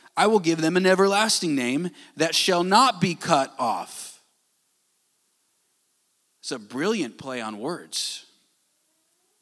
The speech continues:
He's gotta have read this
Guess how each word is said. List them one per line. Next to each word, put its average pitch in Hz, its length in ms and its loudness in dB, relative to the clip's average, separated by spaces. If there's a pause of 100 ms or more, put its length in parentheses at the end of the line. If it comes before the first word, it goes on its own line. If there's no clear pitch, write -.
(1000)
He's 165 280 -8
gotta 175 360 -4
have 156 340 -6
read 143 380 -6
this - 640 -6